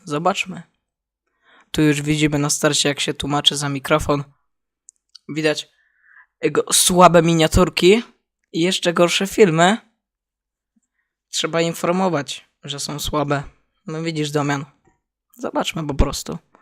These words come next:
A, jeszcze późno z błędem. Mm. Y, nie ma kropki. Jeden przecinek. Tutaj eł powinno być.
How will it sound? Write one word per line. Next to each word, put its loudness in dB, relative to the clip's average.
A, -2
jeszcze -6
późno -2
z -8
błędem. 6
Mm. -4
Y, 8
nie 2
ma 4
kropki. 2
Jeden 4
przecinek. -2
Tutaj 2
eł 8
powinno 0
być. 0